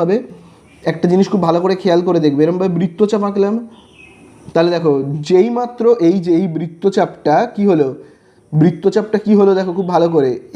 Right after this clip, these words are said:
এইখানে কোথায় ছেদ করলো? এইখা-, এই জায়গাটাতে, কিন্তু এই দিকে তো ছেদ হলো না, তাহলে এই দিকে যেহেতু তোমার ছেদ হলো না, তাহলে আমাকে কি করতে হবে? এই জায়গাটায় বাহুটাকে একটু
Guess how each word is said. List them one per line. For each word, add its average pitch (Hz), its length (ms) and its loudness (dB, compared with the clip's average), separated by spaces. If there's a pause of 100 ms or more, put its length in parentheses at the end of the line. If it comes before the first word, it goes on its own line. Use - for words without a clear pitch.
এইখানে 208 420 2 (800)
কোথায় 208 260 2
ছেদ 208 120 0 (100)
করলো? 160 240 2 (140)
এইখা-, 156 320 -6 (120)
এই 165 80 2 (100)
জায়গাটাতে, 131 380 -4 (100)
কিন্তু 175 320 0 (480)
এই 190 140 6
দিকে 208 180 2
তো 220 140 4
ছেদ 202 220 2
হলো 180 120 2 (100)
না, 143 60 -6 (340)
তাহলে 151 240 2
এই 165 160 4
দিকে 185 220 0
যেহেতু 185 300 0
তোমার 190 180 -2 (120)
ছেদ 175 220 2 (120)
হলো 175 260 2
না, 165 80 0 (380)
তাহলে 147 260 2
আমাকে 151 260 -6
কি 190 140 -4
করতে 196 280 0
হবে? 147 140 2 (120)
এই 147 60 4 (120)
জায়গাটায় 160 460 0
বাহুটাকে 165 420 -4
একটু 190 140 -4